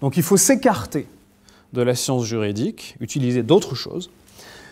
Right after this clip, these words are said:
Mais évidemment, euh, ce phénomène-là n'a véritablement d'intérêt que pour la communauté des juristes, parce que c'est important pour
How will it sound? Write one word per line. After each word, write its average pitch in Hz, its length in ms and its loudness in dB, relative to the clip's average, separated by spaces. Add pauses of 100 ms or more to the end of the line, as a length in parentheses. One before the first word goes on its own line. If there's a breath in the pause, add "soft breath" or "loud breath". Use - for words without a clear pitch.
(300 loud breath)
Mais 160 260 2
évidemment, 190 840 4 (380)
euh, 139 320 4 (1000)
ce - 240 0
phénomène-là 202 960 2
n'a 170 200 4
véritablement 214 920 2
d'intérêt 170 480 -2
que - 80 -10
pour 170 160 -4
la 143 80 0
communauté 151 440 0
des 139 120 -2
juristes, 180 400 -6
parce 123 160 -12
que - 80 -10
c'est 147 180 -8
important 143 440 -6
pour 123 260 -8